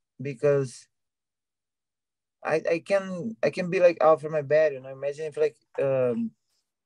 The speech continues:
I don't want, I don't want, like, to respect the girls I compete, but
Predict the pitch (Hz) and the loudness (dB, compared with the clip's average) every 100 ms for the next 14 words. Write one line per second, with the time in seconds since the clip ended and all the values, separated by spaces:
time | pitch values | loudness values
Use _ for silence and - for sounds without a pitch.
0 | _ _ _ _ _ _ _ _ _ - | _ _ _ _ _ _ _ _ _ 2
1 | 156 165 170 180 185 - - - _ _ | 4 4 2 -4 -8 -14 -16 -18 _ _
2 | _ _ _ _ - 147 165 185 190 156 | _ _ _ _ 0 2 2 2 0 0
3 | 151 160 143 160 147 143 127 143 143 131 | 0 0 2 2 2 0 0 0 0 -4
4 | 120 131 147 165 _ _ _ _ _ _ | -6 -4 -4 -4 _ _ _ _ _ _
5 | _ _ - 139 143 143 139 120 | _ _ 2 6 8 6 4 2